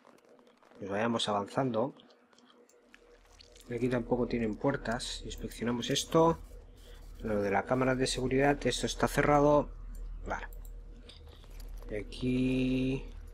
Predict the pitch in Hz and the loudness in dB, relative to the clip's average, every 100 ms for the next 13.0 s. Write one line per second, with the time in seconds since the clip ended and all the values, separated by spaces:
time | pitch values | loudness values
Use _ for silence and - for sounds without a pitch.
0 | - - - - - - - - - - | -16 -16 -16 -16 -18 -18 -18 -16 -14 -4
1 | - 123 135 175 175 143 131 127 147 151 | 4 8 8 8 6 6 6 8 6 8
2 | 135 117 123 - 156 151 107 - 135 117 | 6 6 2 4 4 6 6 4 4 6
3 | 120 - 117 107 - 120 113 135 - - | 4 2 2 2 2 4 4 2 -4 -4
4 | 101 98 110 117 117 117 117 113 107 110 | -2 -2 -6 -4 0 2 2 0 0 -2
5 | 98 113 110 107 92 90 104 107 107 - | -2 -2 -2 -4 -4 -4 0 0 0 -8
6 | - - - - - - - - - - | -16 -16 -14 -12 -12 -12 -10 -12 -12 -14
7 | - - - - - - - - - - | -14 -16 -18 -18 -18 -16 -16 -16 -18 -20
8 | - - - - - - - - - - | -18 -16 -14 -12 -12 -10 -10 -8 -10 -8
9 | - - - - - - - - - - | -10 -12 -16 -18 -16 -14 -12 -12 -12 -14
10 | - - - - - - - - - 107 | -14 -14 -12 -12 -14 -14 -14 -14 -6 -2
11 | 101 117 110 131 - - 110 107 110 120 | 2 2 4 0 -2 -8 -4 0 2 2
12 | 123 135 127 131 135 127 127 104 95 | 2 2 2 4 4 4 4 4 0